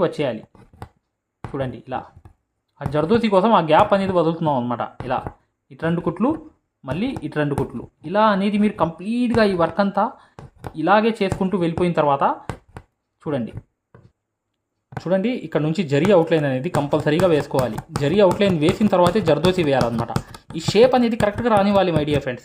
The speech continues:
ఖచ్చితంగా వీడియోని లైక్ చేయండి. ఖచ్చితంగా ఈ వీడియో అనేది లైక్ చేస్తారని చెప్పి నేను ఆశిస్తున్నాను. చూడండి, ఇలా అనేది అవుట్లైన్ అనేది ఇలా నీట్గా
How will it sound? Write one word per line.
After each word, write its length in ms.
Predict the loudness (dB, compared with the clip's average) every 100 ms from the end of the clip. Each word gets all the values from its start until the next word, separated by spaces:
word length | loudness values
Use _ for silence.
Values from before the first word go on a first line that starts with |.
| -14
ఖచ్చితంగా 340 | -8 0 2 2
వీడియోని 220 | 2 4
లైక్ 120 | 2 0
చేయండి. 240 | -4 -2 -6 -10 _ _ _ -20 -20 -20 -20
ఖచ్చితంగా 420 | -8 -2 2 4 4 2 -4 -8
ఈ 40 | -6 -2
వీడియో 180 | 0 0
అనేది 180 | 0 -2
లైక్ 140 | -2 -2
చేస్తారని 360 | -2 0 0 0
చెప్పి 120 | -4 -4
నేను 120 | -2 -4
ఆశిస్తున్నాను. 500 | -6 -14 -10 -8 -10 -14 _ _ -8
చూడండి, 240 | 0 2 2
ఇలా 120 | 2 2
అనేది 260 | 2 0 -2 -4 -2
అవుట్లైన్ 340 | -2 2 2 2
అనేది 260 | 0 -2 -4 -6 -18 -18 -20 _
ఇలా 120 | -4 -4 -4 -12
నీట్గా 320 | -8 -6 -6